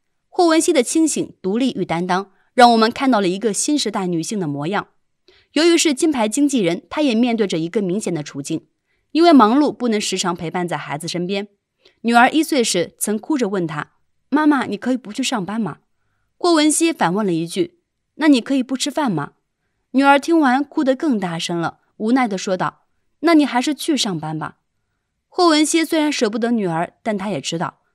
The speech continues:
公司和艺人都需要她。对此她也看得很开，人生就是一张饼，就看你怎么分配了。分给事业的多了，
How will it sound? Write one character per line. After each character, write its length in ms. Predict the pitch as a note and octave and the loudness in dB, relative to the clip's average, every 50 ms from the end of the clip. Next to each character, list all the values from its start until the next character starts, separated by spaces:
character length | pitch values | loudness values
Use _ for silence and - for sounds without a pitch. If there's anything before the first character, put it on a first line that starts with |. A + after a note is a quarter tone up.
| _ _ - | _ _ 0
公 200 | - D#4+ D#4+ D#4+ | 2 4 4 4
司 160 | E4+ E4+ D#4 | 4 2 0
和 120 | C4+ C#4+ | 0 0
艺 120 | - D4+ C#4 | 0 2 2
人 200 | A3+ E3+ E3 F3 | 2 2 0 0
都 160 | - A3+ A#3+ | -2 -2 -2
需 180 | A3+ - - | -2 -4 -4
要 140 | G3 D#3 C#3+ | -2 -2 -2
她。 260 | C#3 - D3 C#3+ - _ _ _ _ _ _ _ _ _ - | -4 -6 -8 -10 -10 _ _ _ _ _ _ _ _ _ 0
对 220 | D#4+ D4+ C4+ B3+ | 4 4 4 4
此 180 | - - A3 G3+ | 2 0 -2 -2
她 160 | - A3+ A#3 | -2 -2 -2
也 80 | G3 | -2
看 160 | F3+ - A3+ G#3+ | -2 -2 -4 -4
得 80 | F#3 | -4
很 160 | E3 D#3+ C3 | -4 -6 -8
开， 320 | A#2+ - E3+ E3+ F#3 G3+ _ _ _ _ _ _ _ _ _ _ _ | -8 -6 -6 -6 -6 -8 _ _ _ _ _ _ _ _ _ _ _
人 200 | - A3+ C4 D#4 | -2 0 2 2
生 280 | D#4 - F4+ F4 F4 E4 | 2 2 4 4 4 4
就 120 | - D#4+ | 4 2
是 120 | C4 - - | -2 -2 -2
一 100 | C#4+ C4 | -2 -2
张 220 | - B3+ C4+ C4+ | -2 -2 -4 -4
饼， 260 | - E3+ D3+ B2 - - _ _ _ _ | -4 -4 -6 -6 -8 -12 _ _ _ _
就 140 | - - C4 | -6 -6 -4
看 180 | B3+ C4 C4+ A#3 | -4 -2 -2 -2
你 80 | A3 | -2
怎 140 | A3+ - D#3+ | -2 -4 -6
么 80 | A#2+ A#2 | -8 -6
分 180 | C3+ F#3+ G3 | -6 -6 -6
配 200 | A3 A3+ A#3 G#3+ | -6 -6 -6 -8
了。 160 | D#3 A#2+ - _ _ _ _ _ _ _ _ _ | -8 -8 -10 _ _ _ _ _ _ _ _ _
分 220 | _ - F4 F4+ F4 | _ 2 4 4 4
给 160 | D4+ C#4 B3 | 4 4 2
事 180 | - - - C#4 | 0 0 0 0
业 80 | A3+ | 0
的 120 | F3 - F3 | 0 -2 -2
多 200 | - A3+ A#3+ A#3+ | -2 0 0 0
了， 180 | A3 - - | 0 -2 -6